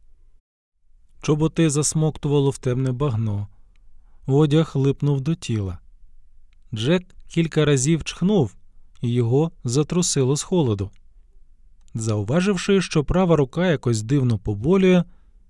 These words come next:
він глянув униз і побачив, що досі стискає меча. Витерши лезо об спідку плаща,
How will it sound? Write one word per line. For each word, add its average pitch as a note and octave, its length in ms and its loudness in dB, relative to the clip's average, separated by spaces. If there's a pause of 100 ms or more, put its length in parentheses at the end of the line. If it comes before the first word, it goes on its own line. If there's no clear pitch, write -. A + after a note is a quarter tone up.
(140)
він F#3+ 260 0
глянув G3+ 420 2
униз F#3+ 480 2 (520)
і A#2+ 120 -2
побачив, B2+ 580 0
що - 180 0
досі C3 380 2
стискає A#2 540 -2
меча. B2 400 -4 (1500)
Витерши F3+ 880 2
лезо D3+ 400 4
об C#3 120 0
спідку - 440 -2
плаща, D#3 560 2